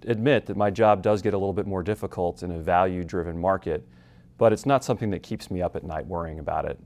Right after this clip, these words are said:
And there's a few reasons why that's the case. First, in the Premier Growth Strategy, we derive the majority of our alpha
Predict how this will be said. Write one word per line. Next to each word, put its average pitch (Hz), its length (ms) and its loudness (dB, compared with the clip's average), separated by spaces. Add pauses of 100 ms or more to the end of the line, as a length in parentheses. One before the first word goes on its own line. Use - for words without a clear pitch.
And 107 140 -6
there's 110 180 -2
a 101 60 -2
few 135 260 -2
reasons 98 400 -2
why 82 140 -2
that's 78 220 -6
the 71 100 -12
case. - 400 -10 (300)
First, 131 520 4
in 110 120 -2
the 104 80 0
Premier 135 280 0
Growth 110 280 4
Strategy, 87 720 0 (320)
we 117 160 2
derive 107 480 4
the 95 80 -6
majority 101 520 2
of 98 120 2
our 95 180 4
alpha 87 480 0